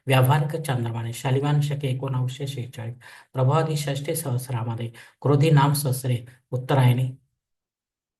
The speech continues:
शिशिर ऋतू पौष मासे शुक्ल पक्षे बुधवार वासरे उत्तराषाढ नक्षत्रे व्याघात योगे पालव करणे द्वितीया शुभ तिथो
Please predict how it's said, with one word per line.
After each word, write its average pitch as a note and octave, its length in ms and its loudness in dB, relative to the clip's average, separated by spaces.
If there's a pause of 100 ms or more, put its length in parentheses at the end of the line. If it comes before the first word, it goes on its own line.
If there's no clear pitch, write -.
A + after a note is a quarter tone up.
(1400)
शिशिर D3+ 340 -2
ऋतू C3+ 380 -4 (1200)
पौष D3 320 0
मासे C3+ 680 -6 (1000)
शुक्ल D3+ 340 -2
पक्षे C#3 380 -2
बुधवार C3 400 2
वासरे C3 440 -4
उत्तराषाढ C3 720 0
नक्षत्रे C3 440 -2
व्याघात B2 480 -2
योगे A#2+ 400 -4
पालव C3 380 -2
करणे B2 320 -2
द्वितीया C3 440 -2
शुभ B2 300 -4
तिथो C#3 460 -4